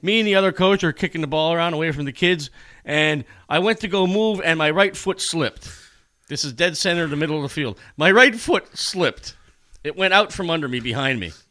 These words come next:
And you ever have those moments where you're like,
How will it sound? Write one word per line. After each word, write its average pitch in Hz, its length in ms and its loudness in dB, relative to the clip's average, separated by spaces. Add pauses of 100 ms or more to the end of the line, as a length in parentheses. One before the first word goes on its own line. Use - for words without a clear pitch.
(580)
And 196 400 6 (1400)
you 247 120 2
ever 302 160 8
have 285 180 10
those 262 200 6
moments 233 420 6
where 220 140 4
you're 202 180 4
like, - 400 2